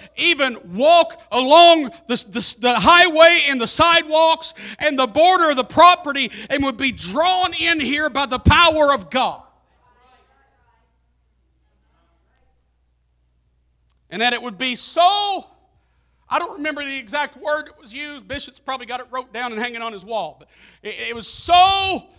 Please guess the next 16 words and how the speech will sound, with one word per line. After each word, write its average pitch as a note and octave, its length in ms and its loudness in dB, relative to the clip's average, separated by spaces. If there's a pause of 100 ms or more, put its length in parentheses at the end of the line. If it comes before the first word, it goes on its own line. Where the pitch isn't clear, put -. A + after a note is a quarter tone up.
(160)
so F4+ 580 -2
to D#4+ 180 -8
the C4+ 140 -8
point F4 680 -2 (400)
that C4+ 460 -4 (880)
no E4+ 520 4
man F4 340 0
would C4+ 140 -10
be D4 160 -2
able C4+ 200 2
to A#3 80 -10
take C#4+ 300 0
any C4 120 -12
credit F#3+ 380 -8
for C#3 200 -20
it. - 40 -20